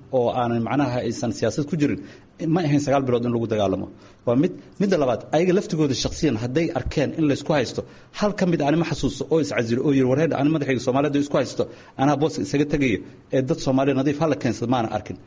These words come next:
So marka kulligood waxaan aaminsanahay waa wakiilo siyaasadeed. Waxa dadka Soomaaliyeedna xafiisyaha laga soo magacaabay, dad soo tartamay ma aha,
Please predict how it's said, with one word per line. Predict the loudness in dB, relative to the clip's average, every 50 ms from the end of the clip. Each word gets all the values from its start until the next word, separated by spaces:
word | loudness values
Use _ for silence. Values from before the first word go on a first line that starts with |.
| -20 -20 -14
So | -4 -2 0
marka | 0 2 0 -2 0
kulligood | 2 2 2 4 2 0
waxaan | -2 -2 -2 0
aaminsanahay | 0 0 0 0 0 2 2 0 0
waa | 2 2 2
wakiilo | 2 0 0 -2 -2 -2 0
siyaasadeed. | 0 0 -2 -2 0 0 -2 -2 -2 -4 -8
Waxa | -6 -4 -2 0
dadka | 0 0 -2 0
Soomaaliyeedna | 0 0 2 2 2 2 2 0 -2 -4 -8 -14 -20 -12
xafiisyaha | -10 -2 0 0 2 2 2 2
laga | 2 0 0
soo | 0 0
magacaabay, | 2 2 2 2 0 0 0 -2
dad | -2 -2 -2
soo | 0 -2 -2
tartamay | 0 -2 -4 -4 -2 -2 0 0
ma | 0 2
aha, | 0 0